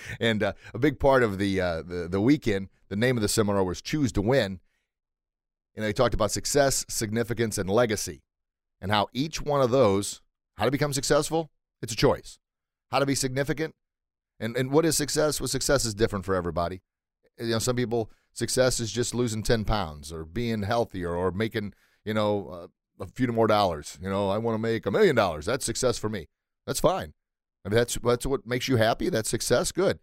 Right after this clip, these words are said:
But don't lose your family and your health in the process. So success, it's a choice. Significance. What's significance? Significance is being significant in the lives of somebody else. What impact are you making? Now, here's, here was with a big right hook reality I got from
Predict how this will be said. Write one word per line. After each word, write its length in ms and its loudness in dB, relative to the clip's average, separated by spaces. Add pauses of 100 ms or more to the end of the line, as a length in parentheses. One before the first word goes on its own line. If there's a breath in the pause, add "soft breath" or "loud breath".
(200)
But 100 -2
don't 160 0
lose 200 2
your 80 -4
family 420 2
and 80 -2
your 120 0
health 240 0
in 80 -8
the 60 -8
process. 640 0 (440)
So 240 -8 (260)
success, 640 0
it's 140 -6
a 60 -2
choice. 400 0
Significance. 800 -2
What's 200 2
significance? 600 -4
Significance 640 -6 (440)
is 480 -2
being 540 -2 (100)
significant 800 0
in 120 -6
the 80 -2
lives 420 0
of 100 -6
somebody 420 2
else. 320 2 (280)
What 260 2
impact 560 -4
are 40 -4
you 160 -2
making? 520 -2 (580)
Now, 240 -4 (180)
here's, 440 2
here 160 2
was 160 2
with 120 0
a 60 2
big 240 2
right 220 6
hook 160 2
reality 400 4
I 40 0
got 180 0
from 300 -12